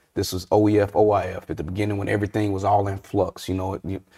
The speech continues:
they're trying to figure out if we can even put armor on Humvee, that type of thing. And one thing that just tore my ass was, excuse, sorry. Uh, one thing that just got me was, why do I need someone else to help me train?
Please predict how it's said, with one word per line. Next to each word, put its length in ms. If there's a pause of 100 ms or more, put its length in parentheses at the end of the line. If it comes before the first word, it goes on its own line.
they're 80
trying 160
to 60
figure 220
out 80
if 100
we 60
can 120
even 140
put 220
armor 260
on 300
Humvee, 160
that 180
type 200
of 80
thing. 300 (420)
And 160
one 160
thing 220
that 100
just 320
tore 260
my 240
ass 480
was, 260 (200)
excuse, 380
sorry. 280 (400)
Uh, 120
one 180
thing 160
that 80
just 260
got 300
me 220 (340)
was, 220
why 260
do 220
I 100
need 320
someone 420
else 260
to 100
help 240
me 140
train? 380